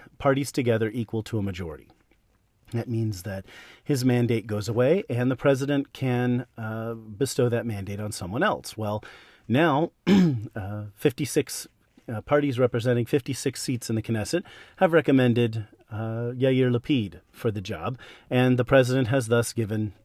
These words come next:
Yair Lapid the mandate. Those fifty-six being made up of the fifty-one seats that are, uh, Yair Lapid's natural anti-Bibi coalition allies, let's just say, uh, in, uh, the various parties that are supporting him,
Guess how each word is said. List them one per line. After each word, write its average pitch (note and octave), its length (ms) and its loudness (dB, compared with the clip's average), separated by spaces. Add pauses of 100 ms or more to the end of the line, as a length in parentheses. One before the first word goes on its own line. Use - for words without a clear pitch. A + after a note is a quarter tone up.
(120)
Yair A2 260 -2
Lapid F#2+ 480 -6
the B2 100 -4
mandate. E3+ 440 0 (420)
Those A#2 200 2
fifty-six - 540 -2
being A#2 220 2
made A2+ 200 2
up A2 180 -2
of G#2 200 -6
the A2+ 80 -2
fifty-one D#3 600 2
seats - 440 -2
that A#2+ 200 0
are, A2+ 320 -2 (460)
uh, G#2 260 -4 (100)
Yair B2+ 340 4
Lapid's A2+ 460 0 (160)
natural B2 760 2 (180)
anti-Bibi B2 720 0
coalition A#2 680 0 (240)
allies, B2 500 -2
let's G#2 240 -6
just G2 220 -10
say, A2+ 320 -2 (500)
uh, E2 240 -10
in, G2 400 -8 (100)
uh, F2 320 -12
the F#2+ 80 -10
various G#2 360 -2
parties A#2 380 0
that A2 80 -2
are G#2 60 -4
supporting G#2 400 -4
him, D#3 300 4